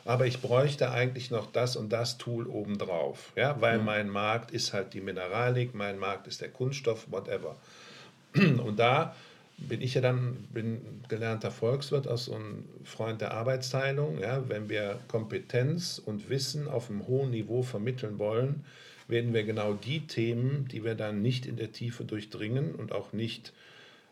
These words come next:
Speaker 1: veritabel darstellen können, mit entsprechenden Partnern darstellen.
Speaker 2: Mhm. Mhm.
Speaker 1: Ja, um dann eben auch genau das Wissen zu vermitteln, was das Unternehmen, um jetzt zum Beispiel bei dir zu bleiben, wenn du sagen würdest, "Hey, finde ich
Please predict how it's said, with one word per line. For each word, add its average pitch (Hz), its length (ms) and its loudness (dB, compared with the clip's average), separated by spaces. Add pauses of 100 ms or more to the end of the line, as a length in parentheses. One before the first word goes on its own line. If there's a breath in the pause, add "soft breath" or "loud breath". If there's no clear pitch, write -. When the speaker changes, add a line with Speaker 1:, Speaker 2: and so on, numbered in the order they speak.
(120 loud breath)
Speaker 1:
veritabel 123 760 4
darstellen 107 600 2
können, 117 280 2
mit 107 120 2
entsprechenden 104 600 -4
Partnern 90 480 -6
darstellen. - 560 -8 (180)
Speaker 2:
Mhm. 107 360 0 (840)
Mhm. 107 160 2
Speaker 1:
Ja, 135 140 6
um 131 180 2
dann 131 220 8
eben 131 220 4
auch 117 160 0
genau 120 280 6
das 123 280 4
Wissen 123 240 2
zu 123 140 0
vermitteln, 120 520 2
was 107 180 2
das 107 180 0
Unternehmen, 117 800 0
um 110 180 -2
jetzt 104 180 -4
zum 107 100 -6
Beispiel 101 260 -2
bei 92 100 -4
dir 110 220 0
zu 120 180 -2
bleiben, 113 320 0
wenn 101 120 0
du 107 120 -2
sagen 107 300 -2
würdest, 98 240 -6
"Hey, 110 140 2
finde 101 240 -6
ich - 160 -12